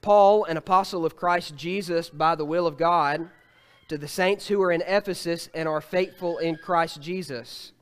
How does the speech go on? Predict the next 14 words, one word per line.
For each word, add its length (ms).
grace 320
to 100
you 460
and 140
peace 240
from 220
God 220
our 160
Father 340
and 80
the 60
Lord 240
Jesus 340
Christ." 640